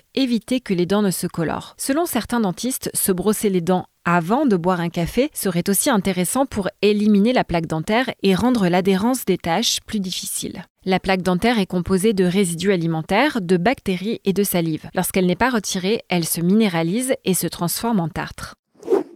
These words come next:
Il existe aujourd'hui des produits pour éclaircir les dents vendus en parapharmacie, mais mal appliqués, ils peuvent aggraver des pathologies existantes.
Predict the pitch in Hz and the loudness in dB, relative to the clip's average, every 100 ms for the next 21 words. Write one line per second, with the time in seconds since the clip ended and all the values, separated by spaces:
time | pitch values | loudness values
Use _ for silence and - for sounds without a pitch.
0 | _ _ _ - 196 196 190 277 247 196 | _ _ _ -2 0 2 0 0 0 2
1 | 185 180 247 190 - 208 185 226 294 - | 0 0 0 0 0 -2 0 0 0 -2
2 | 165 - 262 - 208 196 - 240 190 170 | -6 -2 -2 0 -2 -2 -2 0 0 0
3 | 208 294 175 180 220 208 185 180 170 180 | -2 0 0 2 2 0 0 -2 -2 -2
4 | 160 151 - 247 277 - 190 185 220 262 | -4 -4 -4 -2 -4 0 2 4 4 2
5 | 202 - - 262 285 190 175 214 - 240 | 0 -4 -4 0 0 -2 -2 -2 0 0
6 | 214 190 190 190 269 208 170 170 185 180 | 2 0 0 2 2 2 0 -2 0 2
7 | 202 226 156 160 - 139 - | 0 0 -2 -6 -6 -8 -10